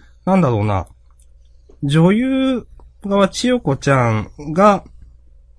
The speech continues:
私はやるわ、みたいなこと言ってて。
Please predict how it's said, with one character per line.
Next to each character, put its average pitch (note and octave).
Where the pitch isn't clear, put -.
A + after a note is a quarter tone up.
私 C#3
は D3
や B2
る D3
わ、 A#2+
み G#2+
た G2+
い -
な G2
こ G2+
と G2
言 F#2+
っ -
て G#2
て。 F#2